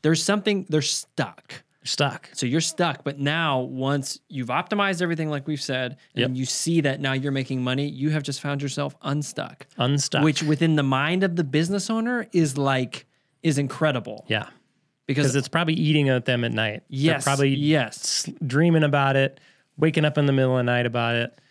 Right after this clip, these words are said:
Speaker 2: waking up in the morning, it's on the top of their mind.
Speaker 1: Yeah.
Speaker 2: They're like, they're, it's stressful 'cause you're going, like, your initial thought is,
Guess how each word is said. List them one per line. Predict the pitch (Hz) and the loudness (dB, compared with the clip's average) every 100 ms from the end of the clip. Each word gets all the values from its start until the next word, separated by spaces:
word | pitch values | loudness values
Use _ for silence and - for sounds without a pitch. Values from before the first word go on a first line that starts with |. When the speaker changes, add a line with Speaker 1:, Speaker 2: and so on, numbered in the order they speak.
| _ _ _ _ | _ _ _ _
Speaker 2:
waking | 113 143 143 | 0 2 2
up | 143 143 | 2 2
in | |
the | 131 | 2
morning, | 123 131 135 127 | 4 4 4 2
it's | 123 | 0
on | 123 117 | -2 -4
the | |
top | 113 120 120 | -2 -4 -2
of | 120 | -4
their | 113 | -2
mind. | 113 110 113 110 | 0 0 -2 -4
Speaker 1:
Yeah. | 131 135 127 - _ _ | -4 -4 -6 -10 _ _
Speaker 2:
They're | 120 110 | 0 2
like, | 113 110 - - _ _ _ _ | 0 0 -4 -18 _ _ _ _
they're, | 117 123 123 135 - | -2 2 2 0 -4
it's | 135 - | -4 -4
stressful | - 143 170 110 104 | 0 0 0 -4 -8
'cause | - 123 | -6 0
you're | 123 | 0
going, | 110 135 131 127 - | 2 4 4 0 -2
like, | 123 117 - - _ _ _ _ | -2 -2 -6 -18 _ _ _ _
your | 139 143 127 339 | 2 4 4 2
initial | 330 131 131 156 - 143 | 2 2 4 2 2 0
thought | 117 131 117 113 | 0 0 0 0
is, | 170 113 110 101 | -2 -2 -2 -4